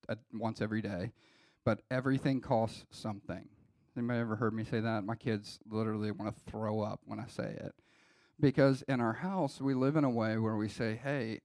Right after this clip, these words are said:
everything costs something." There's nothing that comes for free. So it's gonna cost time, energy, emotion, resources. Like, there's nothing. You're making decisions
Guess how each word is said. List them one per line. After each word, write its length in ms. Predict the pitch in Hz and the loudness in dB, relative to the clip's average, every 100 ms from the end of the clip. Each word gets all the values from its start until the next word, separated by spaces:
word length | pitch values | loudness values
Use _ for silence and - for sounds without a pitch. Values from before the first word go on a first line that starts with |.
| - | -6
everything 600 | 120 135 139 147 147 131 | -4 0 0 2 0 0
costs 340 | 120 107 - | 0 -2 -4
something." 320 | 139 151 - | -6 -6 -6
There's 220 | 110 110 - | -4 -4 -4
nothing 340 | 120 151 175 | -4 -4 -4
that 140 | 180 | -4
comes 180 | - 147 - | -2 -2 -2
for 120 | 127 | -6
free. 420 | 123 110 107 90 - _ _ _ _ _ | -4 -4 -6 -8 -14 _ _ _ _ _
So 180 | - 113 | -2 2
it's 160 | 110 - | 2 0
gonna 180 | 120 110 | -4 0
cost 320 | 110 104 - | 0 0 -6
time, 480 | - 110 113 120 117 | -6 -2 0 0 -2
energy, 480 | 110 113 110 113 | -2 -2 -2 -4
emotion, 680 | 107 107 110 117 - 123 110 | -4 -4 -4 -4 -4 -4 -2
resources. 720 | 107 107 104 110 107 104 107 | -2 -4 -4 -4 -4 -6 -8
Like, 140 | 110 - | -4 0
there's 200 | 139 123 | 0 0
nothing. 460 | 113 131 - 107 | 0 0 0 -4
You're 100 | 110 | -2
making 300 | 117 131 143 | 0 0 0
decisions 400 | 120 113 117 110 | 0 0 -4 -4